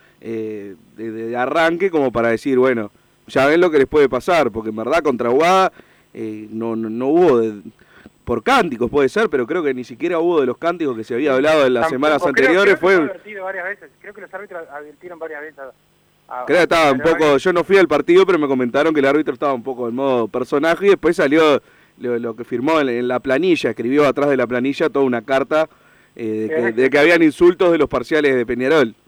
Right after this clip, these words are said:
Speaker 1: Cuatro cierres de
Speaker 2: Sí, es
Speaker 1: cancha
Speaker 2: que
Speaker 1: por
Speaker 2: con,
Speaker 1: insultos
Speaker 2: con
Speaker 1: me parece un
Speaker 2: Aguada,
Speaker 1: montón.
Speaker 2: con Aguada, con Aguada,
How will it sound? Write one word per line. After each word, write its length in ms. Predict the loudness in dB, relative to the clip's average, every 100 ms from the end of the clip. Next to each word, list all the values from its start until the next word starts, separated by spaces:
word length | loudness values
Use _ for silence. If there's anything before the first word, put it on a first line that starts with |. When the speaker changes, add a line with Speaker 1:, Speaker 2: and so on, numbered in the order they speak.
| _ -20 -4
Speaker 1:
Cuatro 320 | 0 2 0
cierres 300 | 0 -2 -2
de 60 | 0
Speaker 2:
Sí, 40 |
es 80 | 0
Speaker 1:
cancha 300 | 0 0 -2
Speaker 2:
que 60 | _ _
Speaker 1:
por 140 | -2 0
Speaker 2:
con, 60 |
Speaker 1:
insultos 440 | 0 2 4 4 4
Speaker 2:
con 100 | 4
Speaker 1:
me 60 |
parece 280 | 2 2 2
un 60 | 0
Speaker 2:
Aguada, 120 | -2
Speaker 1:
montón. 320 | 0 0 0
Speaker 2:
con 60 | -2
Aguada, 360 | -4 -2 -4
con 180 | -6 -16
Aguada, 420 | -16 -14 -12 -12